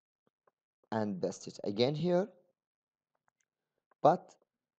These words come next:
just change the I D, so we can call it login sign up, and we are going to use this button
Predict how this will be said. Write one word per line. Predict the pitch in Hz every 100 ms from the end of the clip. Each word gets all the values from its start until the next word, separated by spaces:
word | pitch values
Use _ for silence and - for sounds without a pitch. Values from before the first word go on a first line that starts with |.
| _ _ -
just | 123 139 - -
change | 156 139 139 - - _ _ _ _ _ _ _ -
the | 107 110 -
I | 104
D, | 98 117 175
so | - 104 104 104 101
we | 101
can | - 101 101
call | - 98 98
it | 98 98 _ _ _ _ _ _ _ _ _ 104
login | 110 120 117 113 123 - _ _ _ _ _ _ _ _ _ _ _ - _ _ _ _ _ _ -
sign | - - 104 104 92
up, | 123 156 - _ _ _ _
and | 110 107
we | -
are | - 101 - - _ _ _ _ - _ _ -
going | 120 135 160
to | -
use | 143 135 131
this | 104 117 104 - - - _ _ _ _ _ _ _ _ _
button | 104 123 139 170 165